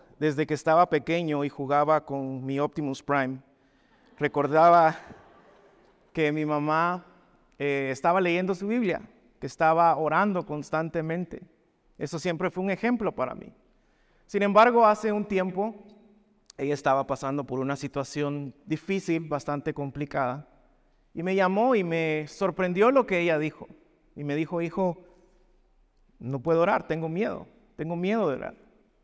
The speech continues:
Eso me sorprendió tanto, pero cuando ella me dio la razón de por qué tenía miedo de orar, lo entendí. Ella me dijo, "Ahora que entiendo más el Evangelio,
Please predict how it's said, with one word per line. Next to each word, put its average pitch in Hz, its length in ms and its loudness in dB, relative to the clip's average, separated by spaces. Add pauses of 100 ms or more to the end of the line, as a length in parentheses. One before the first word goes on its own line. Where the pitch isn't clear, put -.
(420)
Eso 185 160 0
me 247 140 4
sorprendió 190 440 0
tanto, 190 360 0
pero 180 180 0
cuando 165 240 -2
ella 220 160 4
me 196 140 0
dio 180 120 0
la 196 140 4
razón 202 400 0
de 214 80 2
por 185 240 -2
qué 190 140 0
tenía 185 400 -2
miedo 160 680 -2 (200)
de 156 120 0
orar, 143 460 2 (420)
lo 139 120 -2
entendí. 160 580 -4 (540)
Ella 196 160 2
me 202 120 2
dijo, 196 600 -2 (160)
"Ahora 233 300 4
que 269 100 -2
entiendo 202 580 0
más 156 600 -2
el 175 160 -4
Evangelio, 165 640 -4